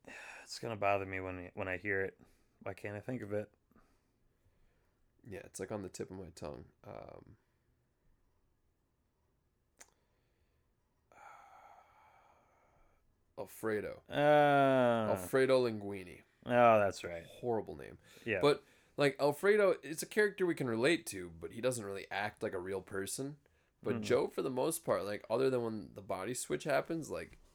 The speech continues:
Speaker 2: he's pretty real world. Like,
Speaker 1: Yeah.
Speaker 2: he's a, he's a real guy.
Speaker 1: Mm-hmm.
Speaker 2: You know? It's just animated.
Speaker 1: Yeah, exactly.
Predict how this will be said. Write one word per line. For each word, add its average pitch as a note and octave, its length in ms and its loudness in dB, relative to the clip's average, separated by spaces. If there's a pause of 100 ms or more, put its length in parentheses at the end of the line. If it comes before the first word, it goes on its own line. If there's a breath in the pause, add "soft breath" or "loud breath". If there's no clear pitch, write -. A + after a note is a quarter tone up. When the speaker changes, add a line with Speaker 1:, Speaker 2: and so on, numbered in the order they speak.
(100)
Speaker 2:
he's F4 240 -8
pretty - 260 -10
real C#3 300 -2
world. D#3 360 -2 (260)
Like, - 80 0
Speaker 1:
Yeah. B3 180 6
Speaker 2:
he's B3+ 200 -8
a, G#3+ 140 -10
he's D3 140 -6
a D3+ 60 -8
real C#3 220 -2
guy. D3+ 340 0 (260)
Speaker 1:
Mm-hmm. D#3+ 220 -2 (180)
Speaker 2:
You A2 60 -8
know? A#2 180 -6 (360 soft breath)
It's - 100 -16
just - 120 -12
animated. B2 420 -8 (260)
Speaker 1:
Yeah, G3+ 180 2
exactly. G2 540 0